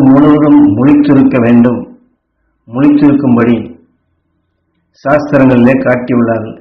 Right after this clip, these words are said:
விடிய விடிய முழித்திருப்பது என்றால், அதனுடைய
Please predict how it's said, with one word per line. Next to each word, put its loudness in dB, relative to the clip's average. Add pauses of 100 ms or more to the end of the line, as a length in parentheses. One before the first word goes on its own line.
(100)
விடிய 0
விடிய 4 (160)
முழித்திருப்பது 0
என்றால், -2 (1400)
அதனுடைய -4